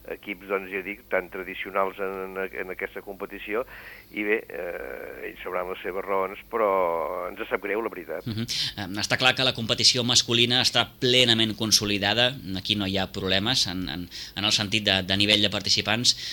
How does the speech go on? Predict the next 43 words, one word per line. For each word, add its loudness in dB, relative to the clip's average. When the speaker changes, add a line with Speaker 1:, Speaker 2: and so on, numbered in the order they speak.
Speaker 2:
Eh, 2
suposo 0
que 4
des 0
de 2
l'organització, 4
Xavi, 0
també 0
s'està 4
treballant 0
perquè -4
els 0
equips -6
femenins 0
cada -4
cop -6
siguin 0
més. 6
Speaker 1:
Sí, 8
nosaltres 4
n'estem 2
contents. 0
Veiem, 6
la 4
primera 2
edició 0
eren 2
quatre. 6
Speaker 2:
Mm, -2
per -2
això, 2
per 0
Speaker 1:
Després 4
Speaker 2:
això. 0
Speaker 1:
vam 6
pujar 6
amb -6
sis, 2
després 2
l'any 4
passat 4
vuit, 2
aquest 0